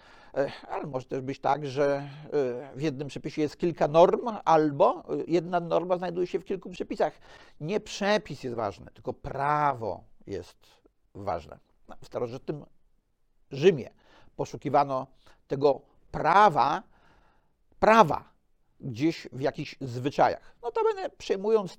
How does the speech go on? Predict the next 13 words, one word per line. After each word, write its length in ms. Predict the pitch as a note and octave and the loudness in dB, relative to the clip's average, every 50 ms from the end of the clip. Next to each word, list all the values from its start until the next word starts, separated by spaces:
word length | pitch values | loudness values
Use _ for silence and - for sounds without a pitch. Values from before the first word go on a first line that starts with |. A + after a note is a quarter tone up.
| _ _ - | _ _ -4
tę 220 | - F3+ E3+ D#3+ - | -4 -2 -2 -4 -8
koncepcję 720 | - F3+ D#3+ D3 - - F#3 - - - - E3 D3+ D3+ - | -8 -8 -8 -8 -4 0 0 0 0 -2 -4 -4 -4 -4 -4
ze 120 | C#3 C#3 C#3+ | -6 -8 -6
starożytnej 720 | - - B2 B2 A2+ A2 B2 - - C#3+ D3+ D#3+ - - | -4 -4 -4 -2 -4 -4 -8 -10 -10 -10 -10 -10 -12 -8
Grecji. 520 | E3+ F3 A#3 A#3+ G3+ - - - - - - - - - - - - | -4 0 2 2 2 0 -4 -12 -18 -16 -16 -16 -16 -16 -18 -12 -6
Tam 280 | - B2+ C3+ C#3 C#3+ C#3+ | -4 -4 -4 -4 -4 -2
był 300 | C#3+ C#3+ C#3+ C#3 - _ _ - | -2 -2 -2 -2 -4 _ _ -20
nomos. 680 | - A2 A#2+ B2+ C#3 C3 A2+ - - - - - - _ _ - | -18 -16 -6 -2 0 0 0 -2 -6 -20 -20 -20 -20 _ _ -18
Nomos, 720 | F#2+ A#2 C3 C#3 E3+ C#4 D#4 D4 B3 G#3+ - - - - _ _ _ - - - - - - - _ _ _ | -16 -14 -6 -2 0 2 2 4 2 0 0 -6 -20 -20 _ _ _ -20 -20 -20 -20 -20 -20 -20 _ _ _
w 100 | _ - | _ -20
którym 380 | - - E3 D#3 D3+ C#3+ C#3 C#3 - _ _ _ _ _ _ _ _ _ _ | -8 -2 0 0 0 0 -4 -10 -16 _ _ _ _ _ _ _ _ _ _
szukano 960 | - - - - - D#3 C3+ - D3+ D3 D#3+ F3 F3+ D3+ C#3+ C3 B2 C3 C#3+ _ _ _ _ _ _ _ _ _ _ _ _ _ _ _ _ - | -20 -18 -10 -6 -4 -4 0 4 8 10 10 10 10 8 4 2 2 0 -6 _ _ _ _ _ _ _ _ _ _ _ _ _ _ _ _ -6
logos. 640 | - A#2+ B2+ - C#3 D3+ A#2+ G#2 C#2+ - - - - | -4 -2 2 4 4 4 4 2 -4 -6 -12 -14 -12